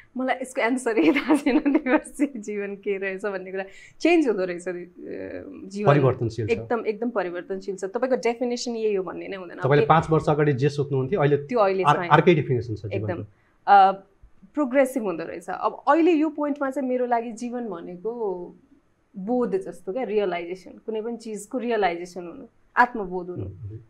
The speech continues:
Speaker 1: त्यो चाहिँ जीवन हो कि जस्तो लाग्न थालेको छ। अब भोलि यो बिस्तारै अब आफ्नो एक्सपिरियन्स, अब आफ्नो सोचहरू चेन्ज हुँदै जाँदा यो पनि चेन्ज हुन्छ कि जस्तो लाग्छ। exactly यही हो भन्ने चाहिँ छैन।
Speaker 2: तपाईँ अहिलेको क्षणसम्म आइपुग्दाखेरि चाहिँ म नारी भएकै कारणले
Speaker 1: उहुँ।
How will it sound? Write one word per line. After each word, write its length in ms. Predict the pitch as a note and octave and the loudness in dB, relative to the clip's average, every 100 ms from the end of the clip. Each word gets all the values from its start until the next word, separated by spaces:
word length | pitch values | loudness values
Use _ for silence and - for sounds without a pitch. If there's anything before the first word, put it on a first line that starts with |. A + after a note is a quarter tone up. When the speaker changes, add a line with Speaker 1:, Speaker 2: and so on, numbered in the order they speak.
| _ _ _ | _ _ _
Speaker 1:
त्यो 140 | D4 C#4+ | 2 2
चाहिँ 160 | C#4+ | 2
जीवन 300 | B3 C4 A#3+ | 2 4 4
हो 80 | G3 | 2
कि 180 | G3 C#4+ | -2 -4
जस्तो 240 | A#3 - | -4 -2
लाग्न 200 | F3+ F3 | -2 -2
थालेको 280 | F3+ F3 F3+ | -4 -4 0
छ। 40 | |
अब 140 | A3 G3 | 0 2
भोलि 320 | G3 G#3+ C4+ | 0 2 0
यो 60 | B3 | -2
बिस्तारै 560 | B3+ C4 B3+ C4 B3+ | 0 4 6 6 6
अब 340 | B3 A3+ G#3+ - - - - | 2 0 -4 -10 -20 -20 -4
आफ्नो 300 | - A3+ A3 | -2 0 -2
एक्सपिरियन्स, 640 | F#3+ G3+ - A3 A3 G#3+ G#3+ | -4 -6 -2 0 0 -2 -4
अब 140 | F#3+ | -2
आफ्नो 220 | F#3+ G3 | -2 -4
सोचहरू 480 | G3+ G#3+ G#3 F3 F3 | -8 -6 -4 -6 -10
चेन्ज 260 | F3+ G#3 F#3 | -8 -6 -6
हुँदै 180 | E3 F#3 | -8 -8
जाँदा 160 | F3+ | -6
यो 160 | F#3 F#3+ | -8 -8
पनि 160 | G3+ | -10
चेन्ज 220 | G3 F#3 F3 | -8 -10 -10
हुन्छ 140 | F3 | -14
कि 80 | G3 | -16
जस्तो 280 | G3+ F#3+ _ | -18 -20 _
लाग्छ। 420 | _ _ A3+ G3 | _ _ -18 -16
exactly 360 | - G#3 G#3 F#3 | -14 -12 -10 -8
यही 120 | F3 | -8
हो 140 | - | -12
भन्ने 160 | - - | -14 -16
चाहिँ 380 | - F#3+ - G#3+ | -16 -16 -12 -2
छैन। 160 | - C#4+ - - _ _ _ _ _ _ - | 0 0 -6 -20 _ _ _ _ _ _ 4
Speaker 2:
तपाईँ 240 | F3+ G3 | 8 8
अहिलेको 300 | E3 E3+ F3 | 8 8 6
क्षणसम्म 400 | F3+ E3 D3+ D3+ | 6 4 4 4
आइपुग्दाखेरि 440 | C#3 B2+ A#2+ A2+ G#2+ | 2 2 2 0 -4
चाहिँ 200 | C#3+ B2 | -4 -2
म 40 | |
नारी 380 | A#2 A#2+ C#3+ E3 | 0 4 6 4
भएकै 300 | A2+ G2+ C#3+ | 0 -2 -2
कारणले 560 | C#3 G#2 G#2 G2 C#3+ E3 | 0 -2 -2 -4 -6 -6
Speaker 1:
उहुँ। 360 | G#3+ G3 F#3+ | -10 -10 -14